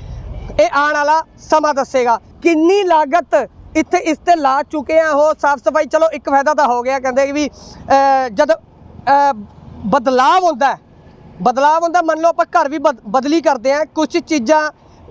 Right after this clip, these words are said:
ਅਮ, ਅਹ, ਪੁਰਾਣੀਆਂ ਗਵਾਚੀਆਂ ਹੋਈਆਂ ਮਿਲ ਜਾਂਦੀਆਂ ਤੇ ਇਹ ਬਦਲਾਵ ਹੈ ਤੇ ਬਦਲਾਵ 'ਚ ਕੁਛ ਚੀਜ਼ਾਂ ਗਵਾਚਣਗੀਆਂ ਤੇ ਕੁਛ ਚੀਜ਼ਾਂ ਮਿਲਣਗੀ ਵੀ ਆ। ਇਹ ਆਉਣ ਵਾਲੇ ਦਿਨਾਂ 'ਚ ਅਸੀਂ ਇ-, ਇਹਨੂੰ ਚੈੱਕ ਕਰਾਂਗੇ ਕਿ ਕਿੰਨੀਆਂ ਚੀਜ਼ਾਂ ਇੱਧਰੋਂ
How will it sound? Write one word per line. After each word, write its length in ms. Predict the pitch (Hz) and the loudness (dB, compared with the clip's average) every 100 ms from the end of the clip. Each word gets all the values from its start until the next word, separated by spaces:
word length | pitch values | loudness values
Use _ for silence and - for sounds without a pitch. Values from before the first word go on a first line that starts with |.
| - - | -20 -8
ਅਮ, 120 | 277 | -8
ਅਹ, 200 | - 277 | 2 2
ਪੁਰਾਣੀਆਂ 500 | - 311 285 320 349 | 2 0 0 0 -2
ਗਵਾਚੀਆਂ 440 | 269 277 262 330 320 | 0 -2 0 0 0
ਹੋਈਆਂ 240 | 320 330 | 2 0
ਮਿਲ 200 | 269 233 | -2 -2
ਜਾਂਦੀਆਂ 460 | 233 254 277 285 277 | -2 -2 0 -2 -2
ਤੇ 320 | _ _ 320 339 339 | _ _ 0 2 0
ਇਹ 120 | 311 330 | 0 0
ਬਦਲਾਵ 560 | 254 233 254 254 294 | 0 2 2 2 0
ਹੈ 280 | 277 277 - _ _ - - | 0 -2 -4 _ _ -4 2
ਤੇ 260 | 285 294 | 2 2
ਬਦਲਾਵ 500 | 233 262 254 262 285 | 0 -2 2 2 0
'ਚ 100 | 262 | -4
ਕੁਛ 180 | 294 302 | -6 -6
ਚੀਜ਼ਾਂ 300 | - 233 285 | -4 -2 0
ਗਵਾਚਣਗੀਆਂ 720 | 240 220 - 269 254 285 285 | 0 -2 0 -2 0 0 0
ਤੇ 120 | 277 | -4
ਕੁਛ 180 | 254 269 | -6 -8
ਚੀਜ਼ਾਂ 360 | - 202 262 254 | -6 0 0 0
ਮਿਲਣਗੀ 480 | 226 233 247 233 | -2 -2 -2 -4
ਵੀ 160 | 233 226 | -4 0
ਆ। 140 | 220 - - - - | 0 -2 -14 -20 0
ਇਹ 100 | 302 330 | 0 2
ਆਉਣ 220 | 269 277 | 0 0
ਵਾਲੇ 280 | 277 294 302 | 0 0 0
ਦਿਨਾਂ 320 | 233 262 285 | 0 -2 -2
'ਚ 120 | - 285 | 0 -2
ਅਸੀਂ 300 | 294 285 294 | -2 -2 -2
ਇ-, 240 | 277 285 | -2 0
ਇਹਨੂੰ 200 | 262 285 - - | 0 0 -2 -4
ਚੈੱਕ 200 | 277 269 - | -2 -2 0
ਕਰਾਂਗੇ 400 | 269 262 269 285 | 0 0 -2 -2
ਕਿ 160 | 320 | -6
ਕਿੰਨੀਆਂ 440 | 311 - 277 302 302 | -8 -2 2 2 2
ਚੀਜ਼ਾਂ 360 | 311 226 285 | -2 0 0
ਇੱਧਰੋਂ 380 | 277 220 277 294 | 0 0 2 2